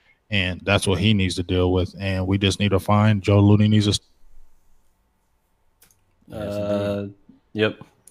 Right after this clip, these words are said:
Speaker 2: Yeah, Joe
Speaker 3: Let's
Speaker 2: Looney
Speaker 3: see
Speaker 2: needs to
Speaker 3: here.
Speaker 2: step it up, man, one, one way or
Speaker 1: Let's
Speaker 2: another.
Speaker 1: figure out.
Speaker 3: Shout out Kevin Turner here as well.
Speaker 2: Mm-hmm.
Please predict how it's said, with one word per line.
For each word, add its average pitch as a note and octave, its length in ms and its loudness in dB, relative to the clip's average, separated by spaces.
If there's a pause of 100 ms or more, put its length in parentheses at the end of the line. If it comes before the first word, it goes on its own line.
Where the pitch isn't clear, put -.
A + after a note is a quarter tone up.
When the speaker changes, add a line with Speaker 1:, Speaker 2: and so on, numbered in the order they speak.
(580)
Speaker 2:
Yeah, F2+ 220 -14
Joe G#2 120 -8
Speaker 3:
Let's A2+ 220 0
Speaker 2:
Looney A#2 180 2
Speaker 3:
see A2 40 2
Speaker 2:
needs A2 140 4
to G#2+ 160 -6
Speaker 3:
here. G2 80 -6
Speaker 2:
step - 100 -14
it F#2+ 80 -10
up, G#2 220 -8
man, F2 280 -12
one, F#2+ 320 -12
one F#2 240 -12
way F#2+ 120 -4
or F2+ 40 -4
Speaker 1:
Let's F2 120 -2
Speaker 2:
another. F#2 260 0
Speaker 1:
figure F#2+ 320 2
out. F#2 300 2 (260)
Speaker 3:
Shout G#2+ 300 6
out G#2 240 4
Kevin G#2 340 2
Turner G#2+ 420 2
here A2+ 260 -2
as A2 140 -6
well. A2 380 2 (320)
Speaker 2:
Mm-hmm. F#2 500 -12